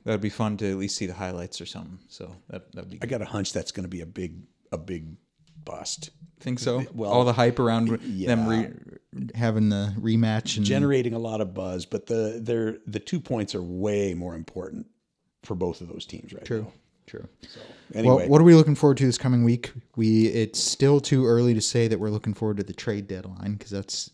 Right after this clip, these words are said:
Speaker 1: still a few weeks away. That, that occurs after my birthday, by the way. So just throwing that out there. My birthday's in February, folks.
Speaker 2: Well,
Speaker 1: Um,
Speaker 2: Dubas is gonna give you Josh Anderson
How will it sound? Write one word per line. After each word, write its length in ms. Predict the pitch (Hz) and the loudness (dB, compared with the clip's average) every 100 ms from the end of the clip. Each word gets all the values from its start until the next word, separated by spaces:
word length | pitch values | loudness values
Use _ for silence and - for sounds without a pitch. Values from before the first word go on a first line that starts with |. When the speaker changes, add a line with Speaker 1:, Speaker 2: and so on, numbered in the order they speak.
| - | -12
Speaker 1:
still 240 | - 107 | -6 -4
a 40 | 95 | -6
few 220 | - 101 | -6 -4
weeks 260 | 98 - | -4 -6
away. 260 | 90 90 95 _ - - _ | -10 -8 -10 _ -20 -20 _
That, 240 | 104 98 - _ - | -6 -4 -6 _ 0
that 300 | 117 113 - | 0 0 -6
occurs 400 | 117 123 113 110 - - | -2 2 2 0 -6 -4
after 240 | 175 - 139 | -4 0 0
my 140 | 110 | 0
birthday, 440 | 101 127 - 95 90 | 2 -2 -2 -8 -8
by 180 | 92 92 | -8 -8
the 80 | |
way. 180 | 90 101 | -6 -4
So 320 | 131 - 101 - - - _ _ - | -4 -4 -6 -8 -18 -20 _ _ -4
just 240 | 123 - _ _ _ | -2 -2 _ _ _
throwing 260 | - 135 113 | -6 0 0
that 100 | 104 | 0
out 160 | 98 - | -4 -4
there. 140 | 117 120 | -4 -4
My 120 | 123 | -6
birthday's 420 | - 139 - 120 | -2 -2 0 -2
in 80 | 120 | -2
February, 420 | 117 143 117 107 | -2 -2 0 -2
folks. 340 | 101 110 113 - _ - | -4 -8 -10 -16 _ -6
Speaker 2:
Well, 160 | 101 | -2
Speaker 1:
Um, 260 | 120 107 101 | -2 0 0
Speaker 2:
Dubas 320 | 127 170 - | 0 0 -4
is 80 | 113 | -6
gonna 200 | 127 107 | -4 -4
give 180 | 107 107 | -2 -2
you 80 | 104 | -2
Josh 340 | 110 101 95 | -4 -6 -6
Anderson 560 | 107 101 95 95 85 | -4 -4 -6 -8 -10